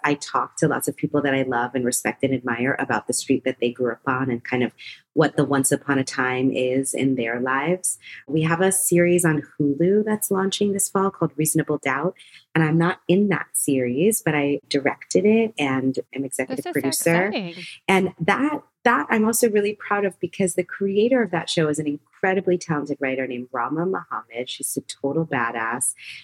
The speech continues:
Speaker 1: And we came up through the ranks together. So she was an early researcher in the first season at Scandal.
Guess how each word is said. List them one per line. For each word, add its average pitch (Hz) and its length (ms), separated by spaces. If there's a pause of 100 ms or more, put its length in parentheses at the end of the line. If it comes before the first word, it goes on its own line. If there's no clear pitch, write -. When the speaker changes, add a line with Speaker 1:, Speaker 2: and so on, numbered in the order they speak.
Speaker 1:
And 180 200
we 220 180
came 202 340
up 180 180
through 175 120
the 160 60
ranks 156 300
together. 120 320
So - 180
she 180 260
was 202 200
an 170 220
early 160 480
researcher 123 720
in 135 180
the 139 80 (120)
first 139 320
season 131 300
at - 120
Scandal. - 640